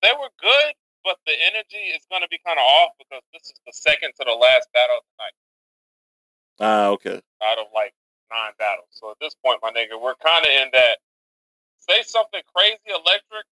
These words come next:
Speaker 1: or either say everything so I can get outta here.
Speaker 2: <laughs>
Speaker 1: Yeah, kinda on that. At that, at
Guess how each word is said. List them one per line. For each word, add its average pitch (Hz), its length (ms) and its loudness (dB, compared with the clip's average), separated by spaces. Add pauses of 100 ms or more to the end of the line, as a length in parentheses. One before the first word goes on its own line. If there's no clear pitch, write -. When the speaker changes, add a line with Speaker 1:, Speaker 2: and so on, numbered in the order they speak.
(1000)
Speaker 1:
or 139 360 -6 (120)
either 160 340 -14
say 165 680 2
everything 151 680 0
so 147 140 -2
I 131 80 4
can - 120 -20
get 123 120 0
outta 110 200 6
here. - 1200 -20
Speaker 2:
<laughs> - 80 -20
Speaker 1:
Yeah, - 600 -6 (180)
kinda 104 160 0
on 95 120 -6
that. 95 180 0
At 117 200 4
that, 143 160 4 (120)
at 151 140 2